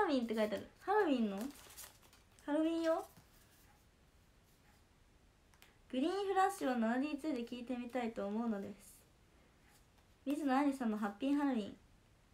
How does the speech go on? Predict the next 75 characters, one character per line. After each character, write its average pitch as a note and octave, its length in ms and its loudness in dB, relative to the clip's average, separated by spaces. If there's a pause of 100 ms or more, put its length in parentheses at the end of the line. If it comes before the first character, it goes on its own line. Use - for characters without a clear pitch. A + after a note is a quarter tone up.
(180)
本 D4 180 -2
当 D4+ 160 0
は D4 120 4
タ D4 140 -2
ン C#4+ 80 2
プ C#4+ 100 -2
レ C#4+ 100 2
の C#4 140 2
や A3+ 120 0
り A#3 100 0
直 A#3+ 160 -2
し B3 120 -8
っ A3 40 -6
て A3 80 -6
書 - 80 -2
い - 40 -6
て - 100 -10
あ - 20 -10
る。 - 120 -14 (380)
え、 D#4 160 8
な F4 140 8
ん - 20 6
で D4 80 6
や B3 100 8
り B3+ 80 6
直 B3+ 160 8
し？ C4+ 260 0
全 C#4 220 2
然 D4 200 4
め D4 80 4
ち D4 80 -2
ゃ - 40 2
め C#4 40 0
ち C#4+ 60 -2
ゃ C#4+ 40 2
嬉 C#4 180 -2
し - 20 -6
い C#4+ 40 0
ん C4 60 4
だ G#3 80 2
け - 100 -8
ど。 - 120 -6 (520)
嬉 E4 220 4
し F#4+ 60 4 (200)
い。 - 80 -12 (240)
あ、 C4+ 260 6
じ C4+ 80 8
ゃ - 20 12
あ C4 40 12
二 D4+ 140 6
個 - 140 4
く D#4 100 2
れ C4+ 100 8
た C4+ 180 8
ん A#3 80 4
だ。 G3 80 4
あ G#3 60 -2 (280)
り E4+ 80 0
が G#4 120 6
と E4+ 120 0
う C#4+ 60 2
ご B3+ 100 4
ざ C4 140 2
い D4+ 80 2
ま D4 180 0
す。 - 100 -12
本 B3+ 160 -2
当 - 180 0
に。 B3+ 220 4 (600)
め A#3 80 -4
ち B3 80 0
ゃ C4+ 40 4
め C#4 140 4
ち D4 100 4
ゃ B3+ 160 6